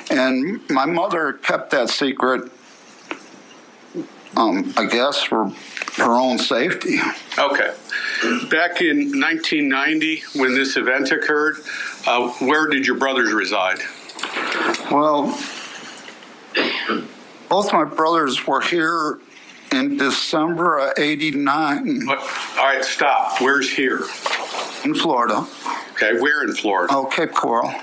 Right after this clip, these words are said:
Speaker 2: Okay. Did they, did they live in Cape Coral?
Speaker 1: Yes, they were, they were working on the Cape Coral Hospital as block, a block mason and laborer.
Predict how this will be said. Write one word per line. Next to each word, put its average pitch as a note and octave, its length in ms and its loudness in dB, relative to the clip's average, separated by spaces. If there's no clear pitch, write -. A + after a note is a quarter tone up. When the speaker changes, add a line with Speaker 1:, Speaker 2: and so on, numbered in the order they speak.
Speaker 2:
Okay. C3 280 2
Did B2+ 160 2
they, A#2+ 200 2
did - 160 0
they A#2+ 100 4
live C#3 240 2
in E3+ 140 0
Cape F3 180 -2
Coral? F#3+ 340 2
Speaker 1:
Yes, D3 540 2
they D#3+ 140 4
were, F3 320 0
they D#3 100 4
were F3+ 260 2
working E3 840 0
on D3 220 2
the C#3+ 120 0
Cape D#3+ 300 0
Coral D#3 260 2
Hospital D3 880 2
as B2 260 4
block, C3 640 0
a B2+ 140 4
block C3 400 2
mason C3 500 0
and A2 220 0
laborer. G2+ 640 0